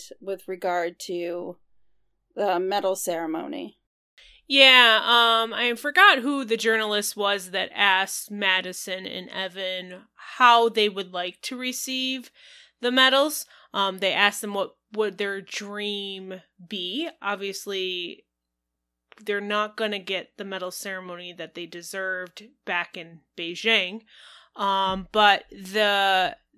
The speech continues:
Speaker 2: the response basically from them was they would like to have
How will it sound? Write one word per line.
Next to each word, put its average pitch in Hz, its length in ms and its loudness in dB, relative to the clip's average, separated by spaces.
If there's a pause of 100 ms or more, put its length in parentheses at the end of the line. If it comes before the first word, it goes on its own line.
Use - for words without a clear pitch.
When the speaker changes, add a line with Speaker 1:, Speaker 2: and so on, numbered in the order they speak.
Speaker 2:
the 208 100 0
response 294 600 4
basically 233 760 2
from 226 500 4
them 196 480 4 (360)
was 214 280 2 (140)
they 220 680 6
would 196 420 -2
like 208 380 2
to 240 160 -2
have 196 540 6